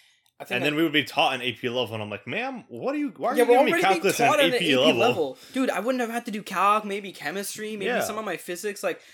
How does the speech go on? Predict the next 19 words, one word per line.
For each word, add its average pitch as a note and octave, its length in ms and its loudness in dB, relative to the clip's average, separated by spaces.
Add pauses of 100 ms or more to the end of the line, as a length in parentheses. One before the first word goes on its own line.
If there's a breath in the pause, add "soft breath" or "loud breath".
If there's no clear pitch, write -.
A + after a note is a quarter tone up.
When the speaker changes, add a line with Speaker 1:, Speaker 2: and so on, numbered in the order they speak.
(140 loud breath)
Speaker 1:
I A3+ 120 0
really A3+ 440 -2
could G3+ 200 -4
have, G3 120 -4
like, F3 160 -2
skipped - 300 -8
a F3 40 -4
lot E3+ 240 -2
of F#3 60 -8
these F#3+ 120 -10
gen E3 180 -10
courses, F#3 400 -10
and D#3 320 -8
it D#3+ 60 -6
would E3+ 180 -6
have D#3 240 -8
compensated E3 600 -12
for D#3+ 120 -12
this, D3 260 -10